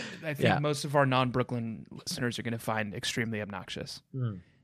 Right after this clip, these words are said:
Speaker 1: But it's a conspiracy, and it runs deep. Two summers ago,
Speaker 2: Yeah.
Speaker 1: there was a rash of dog thefts
Speaker 2: Oh, really?
Speaker 1: in our neighborhood.
Speaker 2: Huh.
Speaker 1: People would tie their dogs up outside of, like, the grocery store or outside of bars,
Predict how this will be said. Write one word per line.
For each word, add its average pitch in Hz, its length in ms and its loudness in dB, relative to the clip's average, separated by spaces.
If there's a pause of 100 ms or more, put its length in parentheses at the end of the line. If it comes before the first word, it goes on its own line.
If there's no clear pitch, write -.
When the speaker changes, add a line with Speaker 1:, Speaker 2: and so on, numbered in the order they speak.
(140)
Speaker 1:
But 156 140 12
it's 165 160 10
a 143 40 8
conspiracy, 135 720 10
and 113 160 -2
it - 20 0
runs 135 380 6
deep. 117 340 0 (760)
Two 240 220 12
summers 175 340 12
ago, 110 340 2 (680)
Speaker 2:
Yeah. 113 220 8 (240)
Speaker 1:
there 156 180 10
was 151 160 8
a 139 80 8
rash 135 480 8
of 123 240 -2 (140)
dog 131 300 10
thefts - 560 -4 (200)
Speaker 2:
Oh, 202 100 12
really? 147 420 6
Speaker 1:
in 131 140 2
our 110 140 2
neighborhood. - 480 -8 (560)
Speaker 2:
Huh. - 140 4 (580)
Speaker 1:
People 185 240 8
would 170 160 10
tie 151 240 8
their 151 120 8
dogs 135 360 4
up 147 200 2
outside 113 440 -2
of, 110 140 -6
like, 98 200 -4
the 160 60 -2
grocery 175 300 10
store 113 340 -2
or - 80 -4
outside 123 300 2
of 135 120 -2
bars, 151 680 10